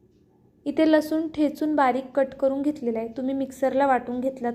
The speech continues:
तरीसुद्धा चालेल. त्यानंतरनं भरपूर अशी कोथिंबीर घालायची आहे आणि शेवटी मीठ घालायचं आहे यामध्ये. मीठ आपण आधीसुद्धा घातलं होतं, पण ते धुवून, अ, घेतल्यामुळे त्याचं मीठ संपूर्णपणे निघून जातं,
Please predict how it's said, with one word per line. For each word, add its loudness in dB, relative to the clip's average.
तरीसुद्धा -4
चालेल. -4
त्यानंतरनं 2
भरपूर 2
अशी 0
कोथिंबीर 0
घालायची 0
आहे -8
आणि 2
शेवटी 2
मीठ 0
घालायचं 2
आहे 0
यामध्ये. -2
मीठ 2
आपण 4
आधीसुद्धा 2
घातलं 0
होतं, -2
पण -2
ते 4
धुवून, 2
अ, 2
घेतल्यामुळे 2
त्याचं 0
मीठ -2
संपूर्णपणे 0
निघून 0
जातं, -2